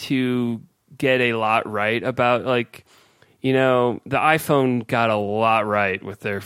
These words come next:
the first iPhone. Like, yeah, there was no three G or copy and paste or third-party apps, but,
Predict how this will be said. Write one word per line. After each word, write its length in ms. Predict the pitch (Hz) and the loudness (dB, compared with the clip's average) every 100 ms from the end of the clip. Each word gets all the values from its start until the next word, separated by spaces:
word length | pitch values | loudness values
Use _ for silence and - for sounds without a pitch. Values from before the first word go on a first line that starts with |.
| - | -10
the 100 | 113 | -10
first 280 | - 104 - | -6 -6 -4
iPhone. 480 | 113 101 110 107 | -6 -6 -8 -8
Like, 220 | 113 113 113 | -8 -8 -10
yeah, 480 | - 143 147 143 135 | -8 -2 2 2 4
there 140 | 131 | 2
was 160 | 127 127 | 0 0
no 120 | 120 | 0
three 320 | - 123 117 | 0 -2 -2
G 320 | 107 110 110 | -2 -2 0
or 100 | 110 | -2
copy 400 | 110 117 107 113 | -2 -2 -2 -4
and 100 | 107 | -6
paste 420 | 104 110 107 107 - | -6 -6 -6 -8 -8
or 220 | 107 107 | -6 -6
third-party 520 | - 113 110 110 107 | -6 -6 -4 -4 -2
apps, 280 | 110 110 - | -2 -4 -6
but, 220 | - 110 | -6 -6